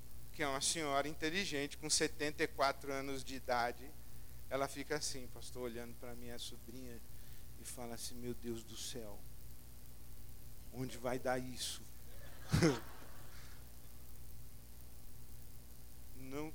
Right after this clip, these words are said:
não dá pra entender. São mundos completamente diferentes, você tá entendendo? A mesma coisa que aconteceu com aquele homem do sítio, que tinha luz elétrica agora,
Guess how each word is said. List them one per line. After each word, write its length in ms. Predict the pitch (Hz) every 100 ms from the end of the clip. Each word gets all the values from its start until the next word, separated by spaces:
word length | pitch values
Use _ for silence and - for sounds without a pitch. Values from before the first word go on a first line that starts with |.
| -
não 100 | 143
dá 140 | 143 139
pra 160 | -
entender. 400 | 196 - 117 110 110 - - - - - - - - - - - - - - - - - - - - - - -
São 320 | - 196 190
mundos 560 | 185 170 214 240 226
completamente 720 | - 180 180 196 208 196 196 -
diferentes, 500 | - 160 143 214 -
você 120 | 147
tá 140 | 156
entendendo? 520 | 170 151 127 139 175 - - - - - - - - - - -
A 80 | 156
mesma 400 | 165 233 240 226
coisa 260 | 220 226
que 80 | 220
aconteceu 540 | 202 202 190 180 196
com 60 | 196
aquele 300 | 180 190 170
homem 220 | 170 196
do 120 | 175
sítio, 460 | 156 - 185 202 156
que 160 | 123 147
tinha 480 | - 170 180 147 117 - -
luz 260 | 139 165 180
elétrica 680 | 185 160 175 196 170 165 147
agora, 600 | 135 127 143 190 175